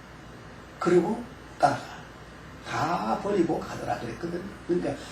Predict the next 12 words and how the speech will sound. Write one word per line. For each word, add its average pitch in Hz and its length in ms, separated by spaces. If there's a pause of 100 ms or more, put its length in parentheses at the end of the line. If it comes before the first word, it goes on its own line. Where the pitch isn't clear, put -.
(120)
예수님 175 320
자신도 160 480
또 - 120 (240)
다 - 260
버리라고 214 280
그랬어요. 131 360 (260)
네, - 60 (200)
전토나 - 680
뭐 - 460
형제나 160 640
뭐 135 240 (200)
자매나 165 540